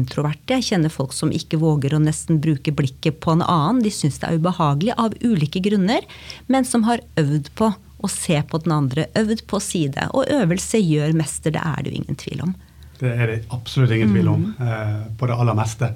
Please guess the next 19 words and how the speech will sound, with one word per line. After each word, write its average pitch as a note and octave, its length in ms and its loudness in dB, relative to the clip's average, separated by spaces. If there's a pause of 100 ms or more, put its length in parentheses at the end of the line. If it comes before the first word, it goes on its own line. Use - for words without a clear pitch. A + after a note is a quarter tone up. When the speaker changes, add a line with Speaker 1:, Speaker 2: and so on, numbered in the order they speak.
(140)
Speaker 1:
Mm. G3+ 100 -2
Speaker 2:
Ehm, B2 400 4 (600)
det F3+ 100 -4
som F#3 100 0
slår F3 280 4
meg C3 100 4
når B2+ 100 6
vi, B2+ 220 6
når B2+ 120 4
vi B2+ 100 6
snakker, C3 380 0
og, A2 420 0 (100)
og A#2 100 2
egentlig B2 300 4
når A#2 160 2
jeg A2 40 -8
har A2 80 -4
snakket A#2+ 360 0
med, A2 260 2